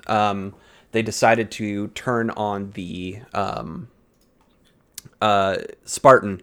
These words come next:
difficulty, which is the hardest difficulty bots you can have. Now, the bots still have a lot of work to do. Um, you know, they, yet it's, it, for me, it felt like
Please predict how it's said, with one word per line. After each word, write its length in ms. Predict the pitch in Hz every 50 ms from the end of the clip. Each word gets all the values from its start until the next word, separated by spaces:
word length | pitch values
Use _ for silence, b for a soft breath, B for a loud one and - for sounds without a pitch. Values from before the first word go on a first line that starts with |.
| _
difficulty, 500 | - 110 - - - - 92 92 - 92
which 200 | 98 101 98 -
is 120 | 113 107 -
the 100 | 104 98
hardest 340 | 127 139 139 135 120 -
difficulty 460 | - 127 113 - 110 - 110 104 113 107
bots 460 | 104 104 95 95 95 - - - -
you 60 | 95
can 140 | - 98 92
have. 300 | 95 85 65 - - - B B B B B B B
Now, 200 | - 131 127 120 B B B B B B
the 80 | 131
bots 300 | 127 139 139 151 151 -
still 180 | - - 143 127
have 160 | 135 123 113
a 20 |
lot 180 | 113 110 104 101
of 60 | 104
work 220 | 110 131 143 139 -
to 80 | -
do. 360 | 127 131 123 120 117 113 117 - - - -
Um, 500 | 107 107 104 104 101 98 98 92 98 - - _ _ _ _ _ _ _ _ _ _ _ _ _ _ _ _ _ _ _ _ -
you 100 | 127 123
know, 120 | 107 101
they, 260 | - 127 127 131 131 -
yet 340 | 120 120 123 131 131 - b b b b b b b b b b b _ _ -
it's, 200 | - 143 131 -
it, 420 | 160 - - 165 156 156 - - _
for 160 | - - 143
me, 160 | 139 165 196 208
it 120 | - -
felt 240 | - 165 160 156 -
like 300 | 139 131 123 123 -